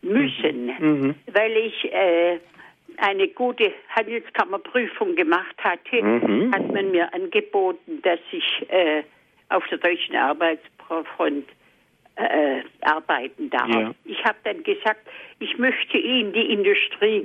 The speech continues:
Speaker 1: gehen, weil ich gewusst hab, das ist ja ganz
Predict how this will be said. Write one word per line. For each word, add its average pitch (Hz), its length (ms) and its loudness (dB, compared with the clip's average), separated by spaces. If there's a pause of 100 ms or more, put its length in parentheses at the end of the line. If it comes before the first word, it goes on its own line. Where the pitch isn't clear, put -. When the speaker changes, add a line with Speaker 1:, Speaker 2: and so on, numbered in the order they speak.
Speaker 1:
gehen, 139 400 2 (380)
weil 185 160 2
ich - 180 -12
gewusst 196 340 -2 (100)
hab, - 180 -2
das - 140 -8
ist 202 180 -2
ja 180 100 4
ganz 160 320 -2